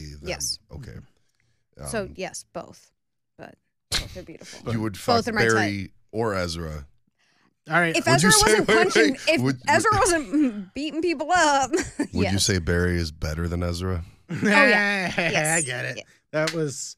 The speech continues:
Speaker 3: so good. So good.
Speaker 1: Wow, wow, wow,
Speaker 3: <laughs>
Speaker 1: wow.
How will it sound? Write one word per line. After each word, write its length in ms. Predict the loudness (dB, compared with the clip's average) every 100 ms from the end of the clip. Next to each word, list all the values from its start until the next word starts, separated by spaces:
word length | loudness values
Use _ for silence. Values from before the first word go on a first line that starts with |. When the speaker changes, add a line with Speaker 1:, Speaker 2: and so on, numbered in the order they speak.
| _
Speaker 3:
so 320 | -4 0 0
good. 480 | 2 2 2 -2 -4 -14 _
So 360 | -8 -2 -2 -2
good. 420 | -2 -2 -2 -2
Speaker 1:
Wow, 120 | 0
wow, 1120 | 2 4 6 6 6 6 6 6 6 6 4 2
wow, 0 |
Speaker 3:
<laughs> 360 | 2 2 2
Speaker 1:
wow. 480 | 2 4 4 2 0